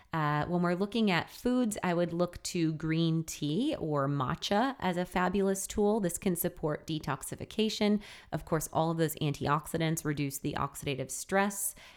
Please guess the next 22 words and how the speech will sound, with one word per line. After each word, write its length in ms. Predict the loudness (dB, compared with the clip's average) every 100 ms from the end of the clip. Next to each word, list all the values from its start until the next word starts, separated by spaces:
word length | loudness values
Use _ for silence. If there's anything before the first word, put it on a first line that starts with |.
| _
And 380 | -2 0 0 0
when 200 | 0 2
we 140 | 2
do 240 | 2 2 2
that, 320 | 2 2 0
that 100 | 0
antioxidant 720 | 0 0 -2 -4 -4 -4 -2
boost 320 | 0 -2 -2
is 100 | -8
going 300 | -2 0 0
to 180 | -2 -4
promote 560 | -4 -2 0 0 -2 -4
that 200 | -4 -4
hair 300 | -4 -2 -2
growth 380 | -2 0 0 -4
phase. 600 | -2 0 2 2 0 -4 -12 -18 -12 -2
And 240 | 2 2
green 340 | 2 4 4 4
tea, 360 | 2 2 2
we 100 | 2
have 280 | 2 0 -2
seen 440 | -2 0 2 0